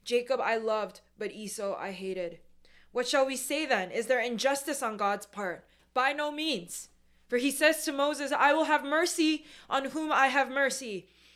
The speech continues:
and I will have compassion on whom I have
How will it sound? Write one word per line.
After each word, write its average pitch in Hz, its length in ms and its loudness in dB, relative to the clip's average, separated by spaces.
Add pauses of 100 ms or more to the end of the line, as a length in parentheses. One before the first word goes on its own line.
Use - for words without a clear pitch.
(120)
and 277 140 -2
I 262 180 6
will 294 180 2
have 285 280 2
compassion 285 800 -2 (240)
on 226 200 -4
whom 262 260 -8
I 240 220 2
have 226 360 -4